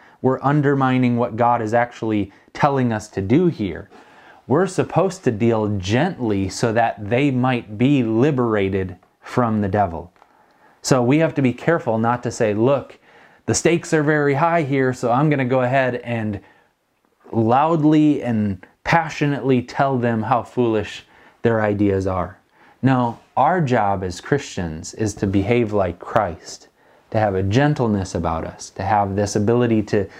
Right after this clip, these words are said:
look at them with sincerity and, and kindness and a desire for their goodwill, and to be able to say, "I want what's best for them. I'm gonna speak the truth in love, and I'm gonna have a manner about me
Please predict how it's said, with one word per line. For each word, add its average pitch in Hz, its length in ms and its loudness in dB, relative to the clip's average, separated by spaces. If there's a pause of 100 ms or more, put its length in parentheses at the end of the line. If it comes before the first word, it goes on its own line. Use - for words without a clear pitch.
(180)
look 143 300 2
at - 140 -2
them 98 260 0
with 95 280 0 (520)
sincerity 113 840 2
and, 95 220 -4 (260)
and 92 260 -2
kindness 135 720 0
and 104 360 0
a 107 240 0
desire 120 640 2
for 123 180 0
their 107 160 2
goodwill, 120 600 2
and 98 160 0
to 101 60 2
be 120 120 2
able 127 160 2
to 113 80 2
say, 113 440 0 (400)
"I 151 180 2
want 165 300 0
what's 123 240 -2
best 135 360 -2
for 113 140 -4
them. 98 260 -2
I'm 131 140 2
gonna 131 140 0
speak - 500 -4
the - 80 0
truth 139 320 0
in 120 120 0
love, 117 340 0
and 113 120 -6
I'm 123 100 0
gonna 131 140 0
have 120 220 0
a 101 80 0
manner 147 720 2
about 123 420 0
me 90 320 -8